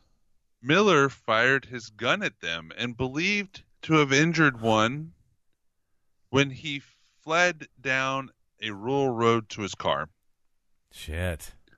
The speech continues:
Speaker 1: However, in that moment, he realized he had lost time. It was almost three hours later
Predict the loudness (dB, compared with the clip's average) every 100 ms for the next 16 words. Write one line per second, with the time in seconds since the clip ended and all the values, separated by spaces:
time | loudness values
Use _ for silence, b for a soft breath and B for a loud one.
0 | _ _ _ _ _ _ -2 4 4 4
1 | 2 2 2 0 0 -2 -4 -8 -10 -14
2 | -12 -10 -6 -2 -2 -4 -8 -10 -4 -2
3 | -2 -4 -14 -8 -4 -4 -4 -6 0 0
4 | 0 -4 -10 -10 -4 0 2 2 2 -2
5 | 0 2 2 0 -4